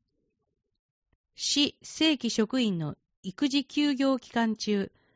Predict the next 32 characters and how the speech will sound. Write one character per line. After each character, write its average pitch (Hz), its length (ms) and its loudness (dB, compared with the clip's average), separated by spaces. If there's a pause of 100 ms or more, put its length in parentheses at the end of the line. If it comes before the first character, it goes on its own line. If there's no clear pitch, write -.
(160)
代 254 220 2
替 277 260 -2
で 247 240 0
業 254 220 2
務 247 180 0
に 185 140 0
あ 175 80 -2
た 185 160 -2
る 185 100 -2
職 254 320 -2
員 214 220 2
を 143 40 -4
募 147 120 -2
集 185 220 -2
し - 120 -6
ま 160 160 -4
す。 - 180 -18 (800)
な 240 160 0
お、 175 160 -4 (320)
合 269 200 2
格 294 220 0
者 185 160 0
は 156 280 -4
名 214 240 2
簿 240 140 2
に 240 200 0
登 220 220 2
録 220 160 -6
さ 202 100 -2
れ 185 100 -2
ま 175 140 -4
す。 - 180 -14